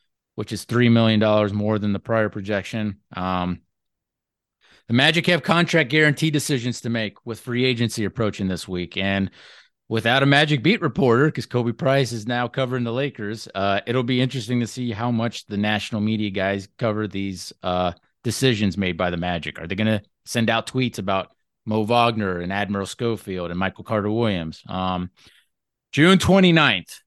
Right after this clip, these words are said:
Michael Carter-Williams and Admiral Schofield's contracts for the twenty-three twenty-four season will become fully guaranteed if we don't decline them. Um, all right, Penny, what are your view, uh, your thoughts or viewpoints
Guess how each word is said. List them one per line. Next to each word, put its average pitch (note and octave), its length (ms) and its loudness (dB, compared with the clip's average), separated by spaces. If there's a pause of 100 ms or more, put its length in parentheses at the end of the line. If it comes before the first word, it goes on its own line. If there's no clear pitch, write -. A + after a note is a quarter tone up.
(140)
Michael D3+ 300 0
Carter-Williams D#3+ 720 4
and C3 80 -2
Admiral C3+ 280 -2
Schofield's C3 600 -6
contracts A#2+ 640 -4
for A#2 100 -8
the G#2 60 -6
twenty-three A#2+ 540 -2
twenty-four A#2 560 -2
season A2 540 -2
will G2+ 140 0
become G2+ 320 -2
fully A#2 360 -2
guaranteed G#2+ 680 -2 (400)
if A2 180 -8
we A2+ 80 0
don't G#2 200 2
decline F#2+ 440 -4
them. D#2 240 -8 (160)
Um, E2+ 400 -4 (1120)
all C#3+ 100 2
right, C#3+ 220 4
Penny, C#3 180 4
what C#3+ 240 6
are E3 100 6
your D#3 200 6
view, C3+ 320 0
uh, B2+ 160 2
your A#2 480 -4
thoughts B2+ 400 0
or A#2 80 -4
viewpoints A2+ 580 -2